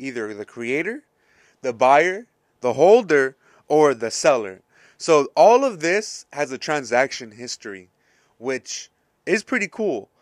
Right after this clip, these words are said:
because that'll transform the way we do things and transact in the future, even when it comes to buying houses. A lot of people say that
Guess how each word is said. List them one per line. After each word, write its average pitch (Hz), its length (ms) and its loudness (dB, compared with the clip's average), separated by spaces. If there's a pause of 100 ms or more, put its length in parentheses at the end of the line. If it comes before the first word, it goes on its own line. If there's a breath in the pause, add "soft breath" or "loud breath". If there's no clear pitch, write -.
(160)
because 147 340 0
that'll 202 260 6
transform 185 720 -4
the 139 100 -4
way 139 300 -4
we 147 220 -10
do 127 240 -6
things 180 360 -10
and 127 200 -8
transact 139 580 -4
in 131 140 -16
the 113 80 -14
future, 123 420 -14
even 127 380 -16
when 123 100 -12
it 113 80 -12
comes 120 240 -20
to 113 100 -12
buying 101 440 -14
houses. 202 560 -8 (240 loud breath)
A 123 80 -6
lot 151 160 0
of 151 80 -10
people 156 240 -12
say 147 180 -10
that 123 220 -8